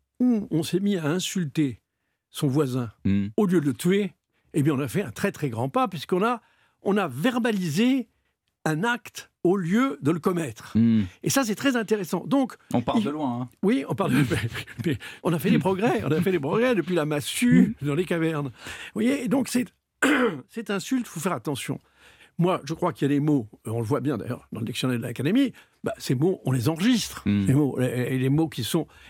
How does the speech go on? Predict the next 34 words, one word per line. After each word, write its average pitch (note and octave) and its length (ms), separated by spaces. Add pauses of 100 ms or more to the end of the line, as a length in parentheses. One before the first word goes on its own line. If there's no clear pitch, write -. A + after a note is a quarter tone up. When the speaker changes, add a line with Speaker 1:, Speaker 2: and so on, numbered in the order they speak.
Speaker 1:
qui, - 100 (120)
qui, C#3+ 260
un D#3 100
certain, C#3+ 420 (180)
certain D3+ 320
nombre D3+ 300
de B2+ 80
catégories, C#3 640 (260)
on, C#3 80 (100)
on, C3+ 280
il - 60
y C#3+ 40
a C#3+ 40
des C#3+ 120
insultes G#3 280
qui, D#3+ 220
qui, C#3+ 260
qui - 140
leur C3+ 160
sont, F#3+ 160 (160)
euh, C#3+ 160 (280)
adaptées. F3 420 (1120)
Moi, A#3+ 260
je F3+ 120
ne F3+ 60
les D3+ 100
emploie F#3+ 280
pas. B3 420
En - 80
effet, A3+ 420
je C#3 140
trouve, D#3 240
moi, A3+ 180
je, D#3+ 100